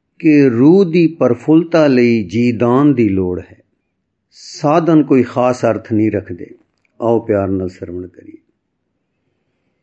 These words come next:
ਸੋ ਸਾਰੀ ਕੁਦਰਤ ਤੇ ਇਨਸਾਨ ਦੀ ਸਰੀਰਕ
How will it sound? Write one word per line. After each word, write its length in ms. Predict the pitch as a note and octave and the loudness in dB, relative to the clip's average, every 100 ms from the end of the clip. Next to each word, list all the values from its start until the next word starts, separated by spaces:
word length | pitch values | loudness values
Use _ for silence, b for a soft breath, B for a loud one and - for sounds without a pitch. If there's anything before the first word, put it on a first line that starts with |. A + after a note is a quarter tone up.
| _ _ _ _ _ _ _ _ _ _ _ _ _ | _ _ _ _ _ _ _ _ _ _ _ _ _
ਸੋ 280 | - F#3 E3 | -4 0 0
ਸਾਰੀ 500 | - D#3+ F3 A3 G#3 | 0 0 2 0 -2
ਕੁਦਰਤ 460 | - F#3 F#3 G3 - | 0 0 2 0 0
ਤੇ 80 | E3+ | -2
ਇਨਸਾਨ 840 | E3 B2+ C3+ C3 - C#3 E3 F#3 | -2 0 0 0 -2 2 2 4
ਦੀ 140 | F3 D#3+ | 2 0
ਸਰੀਰਕ 840 | - - B2+ D3+ D#3 A#2+ - | -2 -2 2 4 4 0 -4